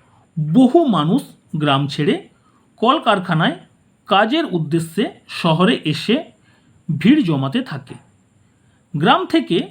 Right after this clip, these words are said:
আসা এইসব মানুষদের খুব কম মজুরিতে কাজ করতে হতো। এইসব মানুষদের বসবাসের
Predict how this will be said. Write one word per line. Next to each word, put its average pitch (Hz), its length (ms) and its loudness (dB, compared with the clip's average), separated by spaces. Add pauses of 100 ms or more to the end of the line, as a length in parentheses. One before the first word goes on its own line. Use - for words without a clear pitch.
(320)
আসা 147 240 -2 (360)
এইসব 165 400 0 (480)
মানুষদের 139 460 0 (140)
খুব 202 180 4 (840)
কম 247 180 4 (120)
মজুরিতে 294 440 2 (460)
কাজ 175 180 4 (180)
করতে 156 280 0
হতো। 139 300 -4 (920)
এইসব 254 380 2 (300)
মানুষদের 139 460 0 (380)
বসবাসের 285 600 0